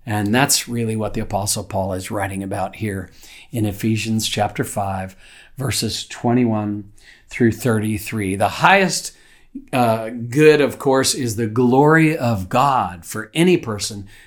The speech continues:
who's a Christian. And so he begins with that, "Let's be subject to one another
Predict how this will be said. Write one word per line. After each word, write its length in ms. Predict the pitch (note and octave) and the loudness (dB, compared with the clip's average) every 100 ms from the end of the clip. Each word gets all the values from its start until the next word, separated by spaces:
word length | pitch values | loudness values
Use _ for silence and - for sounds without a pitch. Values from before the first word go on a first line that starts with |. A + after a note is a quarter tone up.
| - | 0
who's 200 | B2 A2 | 0 2
a 60 | |
Christian. 420 | A2+ C#3+ C#3+ B2 G#2+ | 0 2 2 0 -2
And 120 | G#2 | 0
so 180 | - B2 | 0 2
he 100 | B2+ | 2
begins 480 | A#2+ G#2 D3 E3 | 2 2 4 4
with 140 | A2+ A2+ | 0 0
that, 260 | A#2+ - - - - | 0 -2 -12 -20 -4
"Let's 180 | B2+ C3 | 2 2
be 160 | - A#2+ | 4 0
subject 600 | - - D3+ D3 F3 - | 2 4 4 2 -2 0
to 100 | C3 | -2
one 300 | A2 B2+ D3+ | 2 2 4
another 420 | E3+ C#3 G#2+ G#2 | 4 2 -2 -8